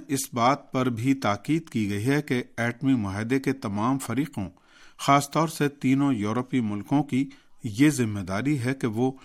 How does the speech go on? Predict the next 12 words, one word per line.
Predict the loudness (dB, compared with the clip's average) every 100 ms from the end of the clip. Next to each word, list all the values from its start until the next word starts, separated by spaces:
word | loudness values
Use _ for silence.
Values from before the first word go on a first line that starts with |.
| -18 -4
ایٹمی | -2 -2 0 0
معاہدے | 0 -2 -4 -2 -2
کا | 0 -4
تحفظ | -4 -6 -6 -4 -4
کریں | -2 -2 -2 -4 -18 -20 -4
اور | -2 -2
بلا | 0 2 2 0 -4
کسی | -4 0 0 0 0
قید | -2 0
و | -2
بند | -2 -2 -2
کے | -4